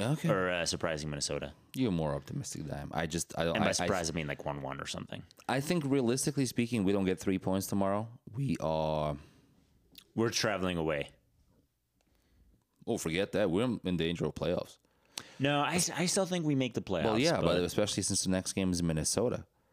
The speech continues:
Speaker 2: Well, that one, yeah.
Speaker 1: Yeah,
Speaker 2: That's, that's
Speaker 1: so,
Speaker 2: a massive game.
Speaker 1: yeah, we, I, I think, let me say it this way. If between tomorrow, or today, when you listen to this, and Sunday in Minnesota, we don't get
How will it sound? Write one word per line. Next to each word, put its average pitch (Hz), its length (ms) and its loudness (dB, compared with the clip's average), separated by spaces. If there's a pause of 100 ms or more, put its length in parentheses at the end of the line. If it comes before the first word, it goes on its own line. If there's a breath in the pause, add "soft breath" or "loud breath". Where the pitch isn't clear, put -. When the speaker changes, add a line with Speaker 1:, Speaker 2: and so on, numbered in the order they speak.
(140)
Speaker 2:
Well, 82 220 -2
that 78 240 -2
one, 71 200 -8
yeah. 67 100 -10
Speaker 1:
Yeah, 65 40 -14 (260)
Speaker 2:
That's, - 240 -6
that's - 80 -2 (200)
Speaker 1:
so, 92 100 2
Speaker 2:
a 90 80 0
massive 85 300 -6
game. 73 280 -8
Speaker 1:
yeah, 73 300 -2
we, 80 480 -2 (120)
I, - 140 -4
I 156 140 0
think, 160 260 -2 (360)
let 135 120 2
me 139 60 2
say 131 160 0
it 101 60 0
this 76 180 0
way. - 80 -10 (1200)
If 104 180 0
between 151 320 0
tomorrow, 101 720 0 (800)
or 82 140 0
today, 90 460 -2
when 78 120 -4
you 73 60 0
listen 73 240 -4
to 73 60 -8
this, 82 240 -4 (1300 soft breath)
and 98 120 2
Sunday 131 440 4
in 82 100 2
Minnesota, 80 560 2 (600)
we 104 80 4
don't 127 200 2
get 90 340 0